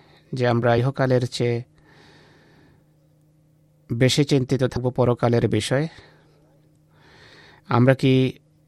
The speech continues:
খোদার, খোদার ভয় এবং খোদাভীতি ও তার ভালোবাসাকে সবকিছুর উপর প্রাধান্য দেব? আমরা কি তাকওয়ার সূক্ষ্ম পথে চলার যথাসাধ্য চেষ্টা করব?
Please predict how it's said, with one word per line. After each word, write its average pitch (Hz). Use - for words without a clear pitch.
খোদার, 131
খোদার 123
ভয় 131
এবং 127
খোদাভীতি 127
ও 127
তার 127
ভালোবাসাকে 127
সবকিছুর 135
উপর 131
প্রাধান্য 139
দেব? 160
আমরা 127
কি 135
তাকওয়ার 135
সূক্ষ্ম -
পথে 143
চলার 131
যথাসাধ্য 135
চেষ্টা 139
করব? 156